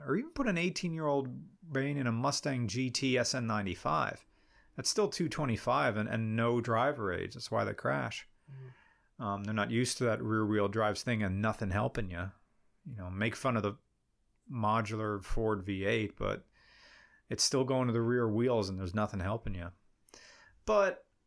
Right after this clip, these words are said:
Speaker 1: I disagree with anything that bloats, that bloats government. So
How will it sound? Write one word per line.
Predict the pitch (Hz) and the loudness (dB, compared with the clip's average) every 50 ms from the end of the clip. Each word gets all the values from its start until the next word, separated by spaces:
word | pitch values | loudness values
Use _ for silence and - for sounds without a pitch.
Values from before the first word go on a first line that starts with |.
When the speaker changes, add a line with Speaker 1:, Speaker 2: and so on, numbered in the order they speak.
| _ - | _ -20
Speaker 1:
I | - 139 156 156 156 156 151 143 135 | -14 -8 -2 0 2 2 2 0 0
disagree | 165 165 160 - 160 147 147 147 | -2 -2 0 0 0 2 2 4
with | 143 135 120 131 | 4 2 2 2
anything | 131 131 127 117 - 135 123 117 113 | 0 0 -2 -2 -2 -4 -4 -2 -2
that | 107 98 92 | -2 -4 -2
bloats, | - 104 107 104 101 - - - - - _ _ _ _ _ _ _ 208 175 147 147 143 147 170 _ _ _ _ - - 139 123 | 0 0 0 0 0 -2 -4 -6 -6 -10 _ _ _ _ _ _ _ -20 -20 -20 -20 -20 -20 -20 _ _ _ _ -20 -20 -16 -10
that | 107 104 98 - | -8 -8 -6 -4
bloats | - 113 107 101 101 - - | 0 2 2 2 0 -2 -4
government. | - 120 117 120 120 120 110 98 95 95 - - | 0 2 2 2 2 0 -2 -2 -2 -4 -6 -6
So | - - - - 135 123 123 123 123 127 127 123 113 | -6 -6 -4 -2 0 2 2 4 4 2 2 0 -4